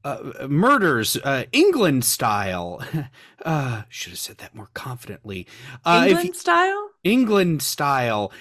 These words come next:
Speaker 1: And if you want to drop any pounds in the tip jar, feel free. <laughs>
Speaker 2: I'd like to go back 'cause you seem nervous. What is England style?
Speaker 1: It's just a murder that happened in England.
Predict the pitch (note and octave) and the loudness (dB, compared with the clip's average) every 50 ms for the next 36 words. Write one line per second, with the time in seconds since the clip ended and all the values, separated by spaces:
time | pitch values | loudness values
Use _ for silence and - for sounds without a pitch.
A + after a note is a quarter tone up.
0 | - _ - C3+ D3 D3+ C#3+ D3 D#3 E3 F3 G#3 A3 G#3+ G#3+ G3 - F3+ F3 E3+ | -20 _ -4 -2 -2 -2 0 0 0 2 2 2 4 4 2 2 2 0 0 0
1 | D#3+ - E3+ F#3 A#3+ D#4 E4 E4+ - - - D4 D#4 F#4 F#4+ F4+ D#4 D4 D4 D#4 | 0 0 0 0 2 2 0 0 -2 -4 -2 2 4 6 6 6 6 6 4 4
2 | D#4+ F4 E4 D4+ - F3+ F3+ G3 F#3+ F#3+ F#3+ - F#4 F#4+ - - - F#3 F3 G3+ | 6 4 4 2 2 2 2 2 2 0 0 0 -2 -2 -2 -2 0 2 4 4
3 | B3 C#4+ E4 D#4+ - - - - - A#2 D3+ G#3+ B3 C#4 D4 - - - C#4 C#4 | 4 2 2 0 -2 -6 -10 -12 -8 -4 -4 -2 -2 -2 -4 -6 -4 -4 -2 -2
4 | C4+ B3+ B3 A#3+ A#3+ A#3+ A#3+ B3 C4+ C4+ - - - - C4+ B3 B3 - B3 A#3 | 0 -2 -2 -2 -2 -2 -2 -2 -2 -4 -6 -8 -8 -6 -6 -6 -4 -4 -8 -8
5 | - - C4+ - - _ _ - - - _ _ _ _ - D4 D#4+ D#4+ F3 E3 | -8 -6 -8 -8 -8 _ _ -20 -20 -20 _ _ _ _ -4 -4 -2 0 0 -2
6 | E4+ - C#4+ B3 A3+ G3 E3+ E3 D#3 D3+ D3+ - - G3 G3 A3 G#3+ G#3+ - G#3 | -2 -4 -6 -4 -2 0 0 0 0 0 -2 -6 -10 -8 -6 -6 -6 -2 -2 0
7 | F#3 F3+ E3+ E3 D#3+ D#3 D#3+ D#3+ E3 - - A#3 C4+ D4 D4 E4 D4+ C4+ - - | 0 0 0 0 -2 -2 -2 -4 -6 -6 -4 0 2 4 4 4 2 0 -4 -4
8 | - B3+ C4+ C#4+ C#4 D4 D4 D4+ D4 D#4 D#4 - - - - C4+ C4+ C#4+ C#4+ D4 | 0 2 2 2 2 0 -2 -2 -4 -6 -8 -12 -14 -8 -4 -2 -2 -2 -2 -6
9 | D4+ D#4+ F4 E4+ E4 _ _ _ _ _ _ _ _ _ _ _ _ _ _ _ | -8 -10 -14 -20 -20 _ _ _ _ _ _ _ _ _ _ _ _ _ _ _
10 | _ - - - - - - C#4 B3 - - - B3 - - G3+ F#3 E3+ D#3+ D3+ | _ -18 -16 -14 -12 -4 0 0 0 0 0 0 0 0 2 2 2 4 4 2
11 | C#3+ C#3 C3 C3 C#3 B2+ A#2+ C3 A#2+ A#2+ - B2 A#2 B2 A#2 A#2+ A2+ A2 A2 G#2+ | 2 2 0 0 0 -2 0 -2 -2 0 0 -2 -2 -2 -2 -2 -2 -2 -2 -4
12 | - C#3+ C3 - - B2 - - - | -4 -6 -6 -6 -6 -12 -12 -12 -18